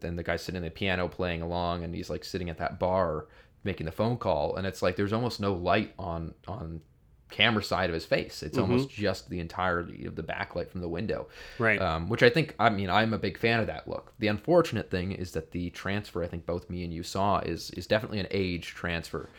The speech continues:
Speaker 2: Oh,
Speaker 1: Um,
Speaker 2: yeah.
Speaker 1: definitely is not the full potential of what this movie could be, and you can tell that it was done on, like, a,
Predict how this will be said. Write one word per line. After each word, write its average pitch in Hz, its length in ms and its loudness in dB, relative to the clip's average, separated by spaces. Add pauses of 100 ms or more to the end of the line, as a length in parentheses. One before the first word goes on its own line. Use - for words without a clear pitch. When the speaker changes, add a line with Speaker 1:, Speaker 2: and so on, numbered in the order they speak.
Speaker 2:
Oh, 110 260 6
Speaker 1:
Um, 85 180 0
Speaker 2:
yeah. 87 180 4 (140)
Speaker 1:
definitely 107 340 4
is 95 140 -2
not 95 160 -4
the 85 80 -8
full 92 220 -4
potential 90 500 -8
of 87 40 -8
what 82 120 -8
this 85 160 -6
movie 87 180 -6
could 82 160 -12
be, 190 200 4
and 113 80 0
you 101 60 -2
can 104 160 -6
tell 127 280 2
that 107 120 2
it 95 80 -4
was 98 140 -6
done 95 180 0
on, 87 140 0
like, 85 180 -6
a, 82 220 0